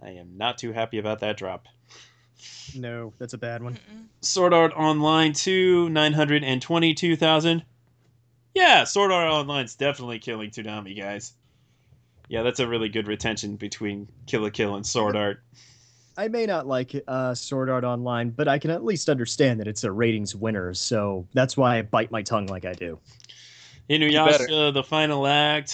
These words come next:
Speaker 1: followed Sword Art Online with seven hundred and ninety-four thousand. I would have thought that hell, that would have hold better, so I'm hoping that that resolves itself. I'm sure a little bit of, "Oh, hey, this is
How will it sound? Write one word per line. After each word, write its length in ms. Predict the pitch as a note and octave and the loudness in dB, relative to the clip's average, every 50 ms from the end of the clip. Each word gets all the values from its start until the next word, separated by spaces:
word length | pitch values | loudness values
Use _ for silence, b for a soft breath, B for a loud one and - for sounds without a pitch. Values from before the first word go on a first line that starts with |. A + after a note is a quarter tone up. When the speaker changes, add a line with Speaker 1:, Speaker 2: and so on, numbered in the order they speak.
| - - _ | -12 -10 _
Speaker 1:
followed 380 | - C#3+ C#3 C3+ C3+ C3 B2 - | -4 -2 -2 0 -2 -2 -4 -6
Sword 300 | - - C#3 C3 B2 B2+ | -8 -4 -4 -2 0 0
Art 120 | B2+ B2 | 0 -2
Online 460 | B2 A#2+ A#2+ A#2 A#2 A#2+ B2+ C3 B2+ | -2 -4 -4 -4 -2 -2 0 0 -2
with 180 | A#2+ A#2+ A#2+ A#2 | -2 -4 -4 -4
seven 320 | - - - D#3+ D3 C#3+ | -4 -2 -2 0 0 0
hundred 300 | C#3 C#3+ C#3 C3 B2+ B2 | 0 0 0 0 0 -2
and 300 | A#2 A#2 A#2+ A#2 A2+ A2 | -2 -4 -4 -4 -4 -2
ninety-four 560 | A#2+ C#3 E3+ F3+ D#3 B2+ A#2 - B2+ A#2+ A#2+ A#2 | 0 0 0 2 0 0 0 0 0 0 0 0
thousand. 540 | A2+ B2 B2 B2 B2 B2+ B2+ B2+ C3+ C#3+ - _ _ _ _ _ _ - | 0 0 0 0 0 -2 -2 -4 -4 -8 -12 _ _ _ _ _ _ 0
I 140 | C3+ - D#4 | 2 2 2
would 140 | C4 G3+ D#3 | 2 2 2
have 100 | C3 - | 2 2
thought 220 | - D3 C#3+ - | 2 2 2 2
that 180 | D3 D3 C3 - | 2 0 0 2
hell, 340 | C#3 C#3 C3+ C3 B2 A#2 A2+ | 0 0 2 0 -2 -2 -4
that 140 | C3 D3 D3 | -4 -4 -2
would 120 | C3 B2 | -4 -4
have 260 | A2+ A2 G#2+ G#2+ G#2 | -4 -4 -6 -6 -8
hold 640 | G#2 - - - C#3+ D3+ C#3+ C3+ C3 A#2+ G#2 G#2 - | -10 -12 -10 -6 -2 0 2 2 0 0 -4 -4 -2
better, 340 | B2 B2+ A#2+ A2 G#2+ G#2+ | 0 0 0 0 0 -2
so 320 | G#2 - - A2+ G#2 G#2+ G#2+ | -2 -4 -4 -4 -4 -4 -4
I'm 140 | A2 G#2+ G#2+ | -6 -6 -2
hoping 400 | B2 C#3 C3+ C3 - A#2+ A2 G#2+ | 0 0 0 0 -2 -4 -4 -4
that 160 | G#2+ G#2 - | -4 -4 -2
that 260 | A2+ A2 G#2 G2+ - | -2 -2 -4 -4 -8
resolves 540 | - G#2+ A2 G#2 G#2 G#2+ G#2+ G#2+ G#2+ G2 - | -8 -8 -8 -6 -4 -2 0 0 0 -2 -4
itself. 580 | G2+ F#2+ - - - G#2 G2+ G2+ G#2 G#2 - - b b b b b b b b b b b b - | -8 -10 -10 -6 -4 -2 0 0 0 -2 -6 -12 b b b b b b b b b b b b 0
I'm 140 | B2 B2+ | 0 0
sure 320 | A#2+ - - D#3 C#3+ C3+ C3 | 0 0 2 4 4 6 4
a 100 | A#2 A#2+ | 4 2
little 280 | B2+ B2+ C3 B2+ B2 | 2 2 2 0 0
bit 200 | A2 A#2 C3 B2+ | 0 0 0 2
of, 200 | A#2+ A#2 A2+ A2+ B2+ _ - | 2 0 0 -2 -6 _ 0
"Oh, 280 | G3+ G3+ D#3+ C3+ A#2 | 2 4 4 4 2
hey, 200 | G#2+ C3+ D3 C3 A2+ | 0 0 0 0 -2
this 260 | A2 C#3+ C#3 - - | -4 -6 -8 -8 -8
is 280 | A#2 G2+ - - - | -10 -12 -12 -14 -16